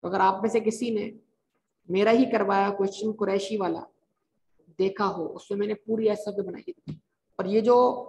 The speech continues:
ये जो कॉन्सेप्ट है ना, कौन सा वाला, एक अकाउंटिंग पीरियड से, ये फर्स्ट टाइम इसने इतने अरसे बाद टेस्ट किया। और कुरैशी वाला क्वेश्चन जो है वो दो हज़ार दस का है, और उस वक्त से मैं बोरोइंग कॉस्ट के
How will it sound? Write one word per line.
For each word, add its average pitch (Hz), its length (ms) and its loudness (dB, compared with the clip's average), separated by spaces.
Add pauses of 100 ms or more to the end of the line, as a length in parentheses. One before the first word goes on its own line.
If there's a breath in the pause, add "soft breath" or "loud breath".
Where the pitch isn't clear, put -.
(680)
ये 196 60 0
जो 220 100 4
कॉन्सेप्ट 220 500 0
है 277 60 0
ना, 330 100 0
कौन 285 180 -2
सा 262 120 0
वाला, 226 180 2
एक 214 160 4
अकाउंटिंग 226 460 0
पीरियड 220 200 -2
से, 381 180 -10 (1040)
ये 220 100 0
फर्स्ट - 340 0
टाइम 247 160 -2
इसने 233 260 -6
इतने 226 220 -4
अरसे 226 240 -4
बाद 208 240 -2
टेस्ट - 280 -8
किया। - 260 -18
और 190 120 -8
कुरैशी 196 380 -2
वाला 220 200 2
क्वेश्चन 208 440 -4
जो 190 100 -2
है 202 100 -2
वो 220 160 -2
दो 190 200 -2
हज़ार 190 340 -6
दस 214 220 -4
का 175 140 -14
है, 160 120 -14 (960)
और 190 160 0 (160)
उस 240 240 -6
वक्त 254 160 0
से 247 200 0
मैं 226 380 -2 (380)
बोरोइंग 202 400 2
कॉस्ट 202 400 -4
के 226 80 -2